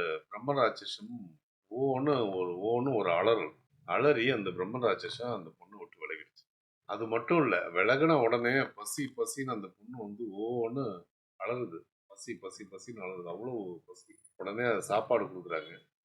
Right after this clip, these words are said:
சாப்பாடு கொடுத்து நல்லா சாப்பிட்றா, தண்ணி குடிக்கிறாங்க. நல்ல ஒரு ரெண்டு மூணு நாள்ல நல்லா சாப்பிட சாப்பிட உடம்பு வந்து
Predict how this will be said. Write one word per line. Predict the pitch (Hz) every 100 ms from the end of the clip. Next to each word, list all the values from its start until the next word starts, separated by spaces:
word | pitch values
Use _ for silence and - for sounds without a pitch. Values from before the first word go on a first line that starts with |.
| -
சாப்பாடு | 98 113 98
கொடுத்து | 92 - 87 85
நல்லா | 87 101 95
சாப்பிட்றா, | 87 87 - 82 85 - _ _ _ _ _ -
தண்ணி | 87 92
குடிக்கிறாங்க. | 82 80 76 73 80 - _
நல்ல | 113 123 131 113 90 80 78
ஒரு | 80 90
ரெண்டு | 92 92
மூணு | 92 90 90
நாள்ல | 101 117 117 110 123 - -
நல்லா | 90 101 104
சாப்பிட | - 92 92
சாப்பிட | 92 95 90 92 120 117
உடம்பு | 90 101 101 87
வந்து | 80 -